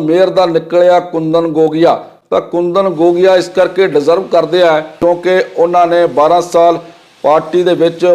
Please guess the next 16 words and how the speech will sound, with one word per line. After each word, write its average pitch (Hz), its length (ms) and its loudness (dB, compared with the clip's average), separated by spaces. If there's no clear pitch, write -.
ਵਲੰਟੀਅਰ 165 520 0
ਦੇ 185 120 0
ਤੌਰ 165 280 0
ਤੇ 165 160 -2
ਆਪਣੇ 170 260 0
ਸਿਆਸੀ 160 480 -4
ਕੈਰੀਅਰ 156 380 0
ਦੀ 170 140 0
ਸ਼ੁਰੂਆਤ 151 540 -2
ਕੀਤੀ 151 280 -6
ਸੀ 165 260 -6
ਤੇ 156 60 -2
ਉਹਨਾਂ 170 260 2
ਨੇ 170 80 0
ਆਪਣੀ 165 260 -2
ਸ਼ੁਰੂਆਤ 156 520 0